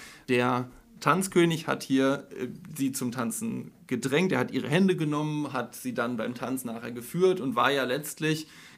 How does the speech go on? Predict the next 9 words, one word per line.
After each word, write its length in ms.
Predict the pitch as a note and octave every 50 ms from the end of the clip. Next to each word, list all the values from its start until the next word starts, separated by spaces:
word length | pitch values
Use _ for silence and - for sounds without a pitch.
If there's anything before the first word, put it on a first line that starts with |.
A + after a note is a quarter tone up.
| _ -
quasi 540 | - B2+ C3 C#3 C#3 B2 C3 C#3+ D3+ D3+ D3 -
Herr 300 | A#2+ C3 C#3+ E3 F3 -
über 260 | D3 D#3 C#3 C3+ B2
diese 260 | B2 C3 C3 - C3
Bewegungen, 680 | A#2+ B2 A#2+ A#2+ B2+ D3 E3+ D#3+ E3 D#3+ D#3+ D#3 D3 C3+
die 100 | C3+ C3
dazu 340 | - B2 B2+ - - C3 A#2+
geführt 420 | A#2 A2 - C#3+ D3 D3 D3 -
haben, 320 | C#3 C3 C3 C3 C3 C3